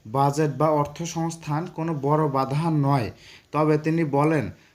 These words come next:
নতুন শিক্ষাক্রম নানাবিধ চ্যালেঞ্জের মধ্য দিয়েই বাস্তবায়ন শুরু হয়েছে। আমাদের শিক্ষা প্রতিষ্ঠানসমূহের শিক্ষকের স্বল্পতা রয়েছে, এ, অর্থাৎ শিক্ষকের খুব কম রয়েছে, শিক্ষকের আরও বাড়াতে হবে।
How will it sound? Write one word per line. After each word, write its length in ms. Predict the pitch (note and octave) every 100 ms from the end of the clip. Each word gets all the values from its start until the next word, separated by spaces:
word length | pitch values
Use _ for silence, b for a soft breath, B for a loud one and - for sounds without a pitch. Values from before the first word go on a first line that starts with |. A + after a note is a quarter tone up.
| -
নতুন 260 | C#3+ D3+ E3+
শিক্ষাক্রম 640 | - D3 - D#3+ D#3+ D#3+ C3+
নানাবিধ 560 | C3+ D3+ D3+ C#3 D3 D#3
চ্যালেঞ্জের 640 | D3+ D3+ D3+ D#3+ D#3+ D#3
মধ্য 360 | C#3+ C3+ B2 D#3
দিয়েই 300 | C#3 D#3 C3+
বাস্তবায়ন 480 | C#3 C#3+ D3+ D#3
শুরু 380 | D3+ - D3 D#3
হয়েছে। 440 | C#3+ C#3 C#3+ G#2+ - B B B
আমাদের 320 | - C3 D3+ D#3+
শিক্ষা 460 | D#3+ D3+ - D3+
প্রতিষ্ঠানসমূহের 1200 | D#3 F3 E3+ - - F3 E3+ - E3 D#3+ D#3+ C3 E2+ B B B B
শিক্ষকের 540 | - - D3 - D3 E3+
স্বল্পতা 680 | - D#3 D#3 D#3 D#3 D#3 D#3
রয়েছে, 480 | D3 C#3+ C#3 E2+ - b b b _
এ, 140 | B2+
অর্থাৎ 340 | C3 C3 - E3
শিক্ষকের 680 | - D3+ - - E3+ F3+ F#3+ F#3+ - _
খুব 120 | - C#3+
কম 240 | F3 E3+ D#3
রয়েছে, 360 | D3 D3 D#3
শিক্ষকের 460 | E3 - E3 D3+ E3+ E3+
আরও 180 | C3+ D3
বাড়াতে 360 | C#3 C#3 C#3+ D#3
হবে। 300 | C3+ G#2